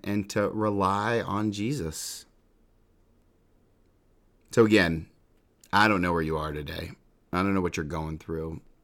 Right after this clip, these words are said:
but I know that God, if you're open, will work in you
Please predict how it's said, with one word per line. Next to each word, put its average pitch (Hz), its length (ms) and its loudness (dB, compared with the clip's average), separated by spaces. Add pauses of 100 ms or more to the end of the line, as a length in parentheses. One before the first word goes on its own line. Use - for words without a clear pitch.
(840)
but 92 160 2
I 95 60 6
know 98 160 6
that 85 160 0
God, 90 540 2 (340)
if 92 180 -4
you're 85 140 2
open, 80 420 0
will 87 140 0
work 92 320 2
in 104 240 2
you 120 400 0